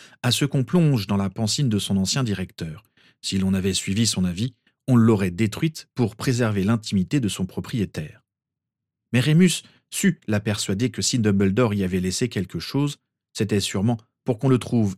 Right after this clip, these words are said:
et finalement, elle consentit à révéler où elle l'avait dissimulé à Poudlard.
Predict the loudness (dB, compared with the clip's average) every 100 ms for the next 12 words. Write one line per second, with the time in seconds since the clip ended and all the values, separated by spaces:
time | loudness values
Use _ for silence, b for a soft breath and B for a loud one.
0 | -2 -2 -2 -4 -4 -2 -2 -4 _ _
1 | _ -2 0 0 -2 -2 -4 -4 -2 0
2 | 0 0 0 0 -4 2 2 2 _ _
3 | _ -2 0 2 0 0 0 -2 -2 0
4 | -2 -4 -10 -10 -10 -10 -14 -20